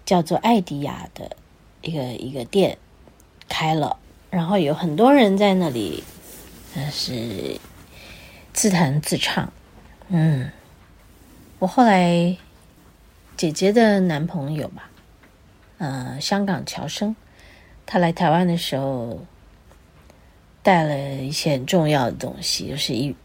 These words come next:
一把吉他，有一，一本知，呃，知音集。这是一个很重要的东西啊，就是学吉他的人都要用的，吉他跟一本知音集。那么于是就在他离开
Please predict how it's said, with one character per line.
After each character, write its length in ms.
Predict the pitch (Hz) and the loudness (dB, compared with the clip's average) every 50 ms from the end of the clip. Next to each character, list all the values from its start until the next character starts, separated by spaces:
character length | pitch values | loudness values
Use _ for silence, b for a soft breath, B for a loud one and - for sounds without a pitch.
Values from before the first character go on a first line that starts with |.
| _ - | _ -8
一 60 | 185 | -6
把 200 | 175 - 135 127 | -4 -2 -4 -4
吉 200 | 127 - - 123 | -4 -6 -6 -4
他， 340 | 135 - 156 160 151 147 139 | -2 -2 0 0 0 0 0
有 300 | 135 123 120 117 - 110 | -2 -4 -6 -8 -8 -10
一， 240 | 104 - - - - - - - | -10 -12 -14 -16 -18 -18 -14 -10
一 100 | 147 151 | -10 -10
本 260 | - - - 104 - 92 | -8 -6 -6 -6 -6 -8
知， 480 | - - - - - 190 190 190 175 - - | -12 -10 -8 -6 -2 0 0 0 0 0 -2
呃， 180 | 180 160 151 143 | -2 -2 -2 -2
知 260 | - - - 202 196 | -4 -2 -2 0 2
音 380 | 190 214 220 220 220 220 220 | 4 4 6 6 6 6 4
集。 460 | - - - - - - 101 120 156 - - - - - - _ - - - - - - B B B B B B - - - | 2 0 -4 -4 -4 -6 -6 -6 -8 -10 -14 -20 -20 -20 -20 _ -20 -20 -20 -20 -20 -20 B B B B B B -20 -20 -16
这 140 | - - 269 | -10 -2 2
是 180 | 269 254 208 | 4 4 6
一 80 | 175 165 | 6 4
个 80 | 180 | 4
很 160 | 180 175 - - | 2 2 0 0
重 260 | - 226 214 175 147 143 | 0 0 2 2 0 -2
要 160 | 139 123 104 | -2 -4 -4
的 60 | 80 - | -6 -8
东 80 | - - - - - | -10 -12 -12 -12 -12
西 240 | - - - - | -10 -8 -8 -8
啊， 240 | - - 147 156 160 | -8 -8 -8 -10 -10
就 100 | - - 151 | -8 -8 -6
是 80 | 151 156 | -6 -4
学 260 | - - - 139 165 | -4 -2 0 0 0
吉 180 | 175 - 165 | 0 -2 -2
他 220 | 165 170 170 170 165 | -2 0 0 0 0
的 100 | 165 156 | 0 0
人 280 | 147 123 120 123 127 | -2 -4 -4 -6 -6
都 180 | 139 - 165 160 | -4 -4 -2 0
要 180 | 160 156 139 135 | 0 0 0 0
用 240 | 139 156 151 117 104 101 - | 0 0 -2 -2 -4 -8 -12
的， 80 | 92 90 87 - - B B B B B B B B B | -14 -14 -14 -16 -18 B B B B B B B B B
吉 260 | - - - 170 190 | -6 -4 0 0 2
他 400 | 196 220 202 214 190 190 185 185 185 | 2 2 2 4 4 4 4 2 2
跟 300 | - 196 180 165 - - | 2 2 0 2 0 -2
一 40 | 185 | -4
本 200 | 175 - 127 135 - - | -2 -2 -2 -4 -4 -6
知 260 | - - - 180 165 | -6 -4 -2 -2 -2
音 340 | 143 151 156 156 160 165 175 | -2 -2 -2 -2 -2 -4 -6
集。 320 | - - - - - 160 - _ _ _ B B B B B B B B B B B B B B - | -6 -8 -10 -10 -12 -16 -20 _ _ _ B B B B B B B B B B B B B B -4
那 80 | 190 | -2
么 40 | 170 | -2
于 100 | 156 165 | 0 0
是 800 | 180 - - - 208 196 190 180 180 180 175 170 170 170 165 165 170 | 0 -2 0 2 4 4 4 4 4 4 2 2 2 0 0 -2 -2
就 140 | - 190 | -2 -2
在 160 | 180 185 185 165 | 2 2 2 2
他 140 | 151 190 | 2 2
离 180 | 170 147 143 143 | 0 0 -2 -4
开 460 | 156 - 175 180 175 175 175 180 185 | -2 0 2 2 4 4 2 2 0